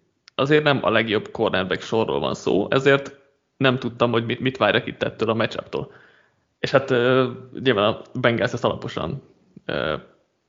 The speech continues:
megcáfolta ezt a tézist, vagy nem is tudom, hogy a, hogy a Chiefs ellen nehéz haladni a szélen, vagy a, a, ugye a számokon kívül, tehát a számok és az oldalvonal között. Hát,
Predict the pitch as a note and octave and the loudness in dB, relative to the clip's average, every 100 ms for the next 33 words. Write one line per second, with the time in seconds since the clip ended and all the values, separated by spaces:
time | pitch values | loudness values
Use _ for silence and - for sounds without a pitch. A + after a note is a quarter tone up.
0 | _ _ _ - - - G#2 G2+ A2 F#2 | _ _ _ -2 -2 2 0 2 2 2
1 | G2 - - F#2+ F#2 A2 - - _ _ | 0 0 -2 -2 0 -4 -10 -20 _ _
2 | - A#2+ A2 A2+ A2+ - G#2 G#2+ - A2 | 2 4 4 2 -4 -2 -2 -4 0 0
3 | G2+ B2 F#2+ G#2+ - - - - - _ | 0 0 2 2 0 -16 -20 -20 -20 _
4 | _ _ - _ - A#2 - A2+ A#2+ A2 | _ _ -20 _ -4 0 0 2 4 4
5 | A2+ A2 A2 A2+ G#2 G2 - G2+ B2+ C3 | 4 2 2 2 2 0 -2 0 2 2
6 | G#2 G#2+ - - E2 D#2+ - - _ _ | 2 0 0 -8 -4 -4 -4 -12 _ _
7 | _ _ _ _ - F2 - - B2 A#2 | _ _ _ _ -4 -4 -2 0 2 2
8 | A#2+ A2 A2 A#2 A2 B2 B2 G2 - - | -2 -6 -8 -10 -8 -4 -6 -6 -12 -6
9 | A#2 G#2 - - A#2+ A#2+ A#2+ A#2 A2+ A2+ | -6 -6 -10 -10 -8 -6 -4 -2 0 0
10 | A2 - C3 C3+ - - - _ _ _ | -2 0 0 0 -4 -20 -20 _ _ _
11 | _ _ _ _ _ - - - - | _ _ _ _ _ -8 -8 -8 -12